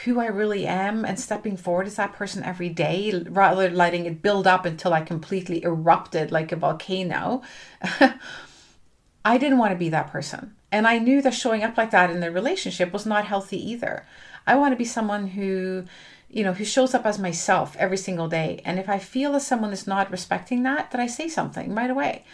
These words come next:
when it's still small and manageable, so that it doesn't have to be about being a lot. And you know what? There are parts of me, I, like I said, I'm a passionate person, and I show up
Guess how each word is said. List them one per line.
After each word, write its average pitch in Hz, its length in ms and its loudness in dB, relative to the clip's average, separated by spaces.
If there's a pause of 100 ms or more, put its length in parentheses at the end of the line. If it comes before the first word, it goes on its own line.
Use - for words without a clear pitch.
(140)
when 240 180 2
it's 247 100 0
still 285 240 -2
small 254 540 -2
and 175 120 -2
manageable, 190 680 -4 (480)
so 214 220 2
that 208 340 4 (420)
it 202 140 -6
doesn't 226 220 -2
have 214 220 -2
to 180 80 -8
be 208 320 -2
about 160 440 0 (220)
being 147 360 0
a 139 80 2
lot. - 460 -2 (680)
And 254 140 6
you 277 80 10
know 294 120 6
what? 302 280 0 (240)
There 294 160 4
are 285 80 2
parts 262 300 0
of 254 80 2
me, 262 300 4 (600)
I, 247 180 6
like 254 160 2
I - 20 2
said, 240 200 0
I'm 240 220 6
a 185 60 2
passionate 226 560 -4
person, 202 400 -2
and 175 100 -2
I 220 140 0
show 202 300 0
up 180 300 2